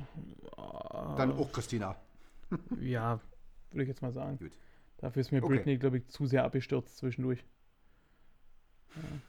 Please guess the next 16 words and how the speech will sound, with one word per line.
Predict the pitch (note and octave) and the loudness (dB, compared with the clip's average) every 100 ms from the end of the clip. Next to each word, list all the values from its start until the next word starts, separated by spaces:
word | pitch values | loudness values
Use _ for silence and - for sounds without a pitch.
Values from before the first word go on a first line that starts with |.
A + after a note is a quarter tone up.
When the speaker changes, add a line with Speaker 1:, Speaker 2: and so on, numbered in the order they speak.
| - | -12
Speaker 1:
mit, | C3+ C3+ - - - - - | -8 -8 -10 -18 -20 -18 -2
also, | B2+ B2 G#2 - | 0 2 -2 -4
ja, | G#2+ G2+ A2+ - - - - | 0 0 -2 -6 -20 -18 -8
weiß | A#2+ | -8
ich | A#2 | -6
nicht. | C3+ - - - - - - - | -10 -12 -16 -20 -18 -18 -18 -4
Wobei | A#2+ C3+ | 6 8
optisch | C3+ D3 | 8 8
Speaker 2:
Ja, | D#3+ | 8
der | D3+ | 10
Speaker 1:
fand | D3 | 10
ich | C#3+ | 10
Speaker 2:
feine | |
Speaker 1:
Britney | C#3+ D#3+ C#3 | 8 8 8
immer | B2+ B2 | 8 6
besser. | A#2+ A#2+ | 4 2